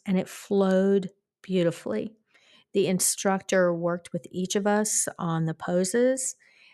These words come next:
taught us to adjust our bodies, taught us to respect our bodies and our feelings,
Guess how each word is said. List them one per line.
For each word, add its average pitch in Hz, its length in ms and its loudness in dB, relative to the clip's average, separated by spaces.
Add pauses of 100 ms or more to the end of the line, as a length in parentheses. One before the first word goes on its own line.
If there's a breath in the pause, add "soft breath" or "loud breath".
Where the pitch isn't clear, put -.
(200)
taught 175 340 0
us 185 160 0
to 180 180 0
adjust 165 420 -2
our 156 120 -2
bodies, 196 680 0
taught 180 300 0
us 170 160 -2
to 165 140 -4
respect 165 560 -4
our 190 120 4
bodies 196 560 2
and 151 140 -4
our 151 140 -10
feelings, 214 720 2